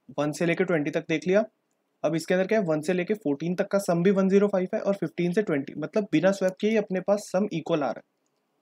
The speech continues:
तो इसके अंदर क्या करेंगे, इसके अंदर अपने जो सिंपल आंसर निकाल रहे थे वो तो निकालेंगे ही, और उसके साथ additionally कुछ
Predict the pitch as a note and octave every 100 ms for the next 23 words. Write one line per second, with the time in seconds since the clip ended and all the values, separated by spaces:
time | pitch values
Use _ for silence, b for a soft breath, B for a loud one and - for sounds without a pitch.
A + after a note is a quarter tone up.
0 | _ - F3 - F#3 G#3 G3 F#3+ E3+ C3+
1 | A#2+ A2+ B2 _ _ _ _ _ D#3+ -
2 | F3+ F#3 G3+ E3 F3 G#3+ A#3+ - _ -
3 | - F#3 G#3+ - _ - - D3+ C#3+ F#3
4 | F3+ D3+ E3 F3 E3 D#3+ F3 G3+ E3+ E3
5 | F#3 E3 D#3 D3+ B2 A2+ _ _ _ _
6 | _ _ - F3 - E3 - F3+ G#3+ G#3+
7 | D3+ D#3+ - G3+ G#3+ A3 G#3 -